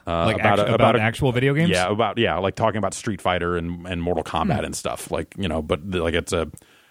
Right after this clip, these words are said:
Speaker 1: I guess, a girl who is very good at video games and going to arcades and beating people and, and that sort of
Speaker 2: Interesting.
Speaker 1: thing, which sounds potentially interesting. And also,
Speaker 2: Yeah.
Speaker 1: uh, one called Skullface Bookseller Honda-san.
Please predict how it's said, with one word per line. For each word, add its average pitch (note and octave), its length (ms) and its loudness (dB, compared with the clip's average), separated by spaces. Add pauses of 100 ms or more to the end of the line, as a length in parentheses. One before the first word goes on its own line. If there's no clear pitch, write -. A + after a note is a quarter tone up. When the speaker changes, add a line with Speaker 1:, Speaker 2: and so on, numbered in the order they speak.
Speaker 1:
I F2+ 60 0
guess, E2+ 140 0
a F2+ 60 0
girl F#2 300 -2
who F2+ 120 -4
is D#2+ 100 -6
very E2 220 -2
good E2+ 160 -4
at E2+ 60 -10
video A2+ 240 4
games G2+ 340 0
and G2 100 0
going F2+ 160 -4
to - 80 -2
arcades D#2+ 400 -2
and D2+ 100 -4
beating D2+ 220 -4
people E2+ 360 -6
and, G2 220 -8 (100)
and E2 360 -6 (180)
that F2+ 160 2
sort G2 100 -2
of - 80 -2
Speaker 2:
Interesting. D#2 180 -4
Speaker 1:
thing, G2 120 -14
which - 100 -6
sounds G2 440 -4
potentially E3+ 480 0
interesting. D3+ 440 0 (540)
And - 80 0
also, C3+ 460 2
Speaker 2:
Yeah. A#2 340 0
Speaker 1:
uh, A2+ 40 0
one B2 200 -2
called B2 400 -2
Skullface G3 840 -2
Bookseller F3+ 600 0
Honda-san. C3 880 0